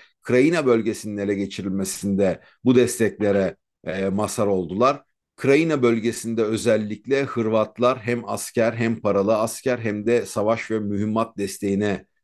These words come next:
e, sahip oldular. Şimdi bu kadar karmaşık yapı içerisinde Bosna Hersek'te tekrardan bir reorganizasyon yapılmak istenirse Katolik Kilisesi bu durumun neresinde durur? Katolik dünya bu işin neresinde durur?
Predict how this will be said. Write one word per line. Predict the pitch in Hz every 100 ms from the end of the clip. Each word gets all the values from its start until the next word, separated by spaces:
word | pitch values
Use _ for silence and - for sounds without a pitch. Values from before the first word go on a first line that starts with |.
| _ -
e, | 95 95 92 90 - _ _ _ _ -
sahip | - 110 104 110 98
oldular. | 95 87 87 85 -
Şimdi | 143 156 123 - - 117
bu | 139
kadar | 156 147 147
karmaşık | - 120 123 123 - -
yapı | 123 123
içerisinde | 139 120 113 92 - 107 101 92 - _ _
Bosna | 95 104 - 120
Hersek'te | 127 131 - 123 123 - -
tekrardan | 113 113 117 110 139 135 127
bir | 120
reorganizasyon | 107 120 127 120 107 110 98 113 104 113 107
yapılmak | 101 98 101 107 107
istenirse | 92 - 104 107 95 117 123 123 - -
Katolik | - 113 135 147 -
Kilisesi | - 117 113 110 117
bu | 113
durumun | 110 110 120 113
neresinde | 107 107 - 101 95
durur? | 92 90 87 -
Katolik | 107 123 139 139
dünya | 120 110 104 107
bu | 110
işin | 107 113 110
neresinde | 101 107 110 120 117 117
durur? | 123 135